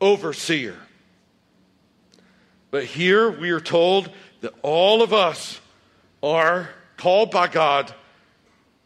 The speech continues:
to function in that role. We're all overseers, all of us, for one another. That's our job.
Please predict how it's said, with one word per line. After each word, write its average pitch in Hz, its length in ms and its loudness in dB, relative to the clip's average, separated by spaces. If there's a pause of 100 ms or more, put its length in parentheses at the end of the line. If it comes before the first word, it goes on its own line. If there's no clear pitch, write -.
to 143 100 -6
function 139 640 -4 (340)
in 151 120 -6
that 160 200 -4
role. 214 340 -4 (840)
We're 160 180 0
all 185 220 -2
overseers, 185 920 -6 (800)
all 226 260 2
of 294 120 -12
us, - 340 -16 (460)
for - 180 -4
one 170 220 0
another. 170 420 -2 (1000)
That's 147 200 -8
our 160 120 -2
job. 165 420 0